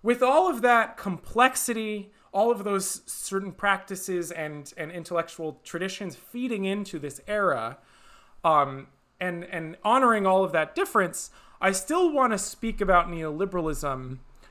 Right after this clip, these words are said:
in a more general sense,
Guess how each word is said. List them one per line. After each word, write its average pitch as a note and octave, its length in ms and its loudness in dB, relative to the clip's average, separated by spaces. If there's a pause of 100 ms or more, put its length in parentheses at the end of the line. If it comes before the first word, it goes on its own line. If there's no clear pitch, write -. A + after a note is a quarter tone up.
(460)
in G3 180 0
a F3 120 0
more F#3+ 220 4
general G3+ 560 0
sense, - 680 -10